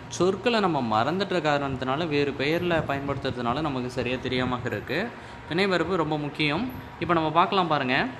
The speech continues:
அம்பு, அம்பு விட்டார் அப்படின்னு நம்ம சொல்லுவோம். அது தவறான ஒண்ணு. என்னன்னு சொல்லணும்? அம்பு எய்தார். அடுத்து பாருங்க, ஆடை அப்படின்றது என்னன்னா, தைத்தார். ஆடை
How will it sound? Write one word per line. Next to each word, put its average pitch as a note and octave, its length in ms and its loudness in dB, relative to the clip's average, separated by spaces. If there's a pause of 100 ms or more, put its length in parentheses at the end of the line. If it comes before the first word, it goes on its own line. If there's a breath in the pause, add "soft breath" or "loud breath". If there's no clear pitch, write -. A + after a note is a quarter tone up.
(360)
அம்பு, F#3+ 560 4 (800)
அம்பு G3 320 2
விட்டார் F#3 600 4
அப்படின்னு C#3 160 -4
நம்ம C#3+ 180 -4
சொல்லுவோம். B2 440 -4
அது B2 180 -4
தவறான D3 400 0
ஒண்ணு. A#2+ 260 -2 (360)
என்னன்னு F3 280 -2
சொல்லணும்? D3 440 -2 (180)
அம்பு D3+ 460 -2 (220)
எய்தார். B2+ 580 0 (800)
அடுத்து F#3 260 2
பாருங்க, D3+ 540 4
ஆடை E3 540 6 (260)
அப்படின்றது C#3 480 2
என்னன்னா, C#3 380 2 (260)
தைத்தார். D3 800 6 (880)
ஆடை C#3+ 560 6